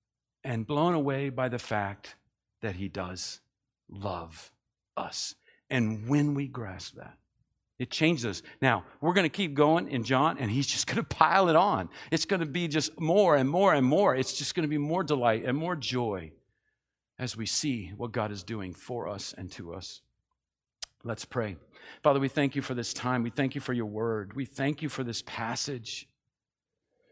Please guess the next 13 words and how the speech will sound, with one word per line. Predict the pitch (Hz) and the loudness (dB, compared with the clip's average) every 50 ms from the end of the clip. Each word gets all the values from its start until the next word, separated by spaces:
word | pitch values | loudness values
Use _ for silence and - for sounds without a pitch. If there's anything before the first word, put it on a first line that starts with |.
| _ _ | _ _
Father, | - 170 151 131 | 2 4 4 4
e-, | 101 156 160 170 175 175 | 2 0 0 0 0 -2
even | - 180 190 175 160 143 131 | -2 -2 -2 0 0 -2 -2
feeble | - - - - - 185 185 170 147 160 143 | -4 -8 -10 -6 -4 -2 -2 -2 -2 -4 -4
human | 117 113 156 143 131 123 | -2 -2 -2 0 -2 -2
beings, | 110 117 139 139 135 120 110 107 101 95 90 82 - - - - - - _ _ _ _ _ _ _ _ _ _ _ | -2 0 0 2 2 2 0 -2 -4 -6 -6 -8 -10 -10 -12 -12 -14 -16 _ _ _ _ _ _ _ _ _ _ _
scholars, | - - - - - 156 151 147 147 135 123 107 92 - - - - | -8 -6 -2 2 4 6 8 8 8 6 4 2 0 -4 -8 -10 -6
theologians, | - 143 135 131 139 143 147 151 147 - 120 113 104 101 98 95 - - | -2 -2 0 2 2 4 4 2 2 0 -4 -4 -4 -4 -6 -8 -8 -6
linguists, | 120 135 143 156 156 135 123 113 - - | -2 0 2 2 2 0 -2 -4 -6 -6
they | 139 127 123 | -6 -6 -6
read | 110 113 117 127 139 160 190 202 220 226 196 139 123 113 | -4 -2 0 0 0 2 2 0 0 -2 -2 -6 -8 -4
this | 113 139 147 143 - | -2 0 0 0 -2
first | - - - 147 147 151 165 151 - - - - - | -6 -8 -6 -6 -4 -4 -4 -4 -6 -8 -10 -14 -16